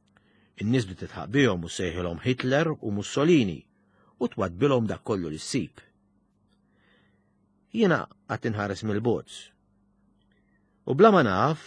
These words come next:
min kienu dawn Hitler u Mussolini, min għalija kienu xi żewġ tal-laba jew irġiel ftit sempliċi jew fis-sakra li kont nara spiss fil-kottoniera. Imma tħassart għall-ewwel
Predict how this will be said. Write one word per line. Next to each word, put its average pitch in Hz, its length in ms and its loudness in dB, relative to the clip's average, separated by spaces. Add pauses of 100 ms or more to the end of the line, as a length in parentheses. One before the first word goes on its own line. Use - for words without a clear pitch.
(600)
min 82 100 -10
kienu 98 220 -6
dawn 82 240 -6
Hitler 85 540 -6
u 87 80 -12
Mussolini, 117 640 -2 (760)
min 76 140 -14
għalija 78 320 -10
kienu 80 160 -12
xi 78 160 -12
żewġ 82 240 -10
tal-laba 98 560 4
jew 87 220 -2
irġiel 104 340 0 (380)
ftit - 240 -8
sempliċi 98 600 2
jew 92 120 -2
fis-sakra 113 540 -2
li 82 100 -10
kont 87 300 -10
nara 92 180 -4
spiss - 400 -4
fil-kottoniera. 78 720 -12 (2250)
Imma 175 240 6 (1120)
tħassart - 720 2
għall-ewwel 113 680 4